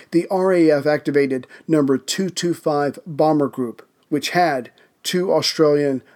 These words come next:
R A A F squadrons mixed in with British pilots. Comprising two two five Bomber Group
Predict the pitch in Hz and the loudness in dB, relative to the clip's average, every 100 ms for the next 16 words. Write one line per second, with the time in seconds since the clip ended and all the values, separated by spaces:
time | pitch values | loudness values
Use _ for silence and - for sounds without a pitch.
0 | _ - 151 151 156 151 143 139 135 139 | _ 2 4 4 4 4 4 2 0 -2
1 | 147 - - 139 127 127 131 127 - _ | -6 -6 -4 -2 -2 -2 -8 -10 -16 _
2 | - 185 165 - 180 156 120 131 135 - | -4 0 0 2 2 2 0 -8 -6 -2
3 | 156 127 - - 160 104 - - - _ | -2 -2 -6 -2 -2 -4 -8 -8 -8 _
4 | _ _ - - - - 165 - 185 156 | _ _ -20 -20 -6 -2 -2 0 0 2
5 | 156 135 - 156 160 139 - 143 127 143 | 0 0 0 0 0 -2 0 0 2 2
6 | 147 139 120 123 117 | 2 0 -2 -4 -6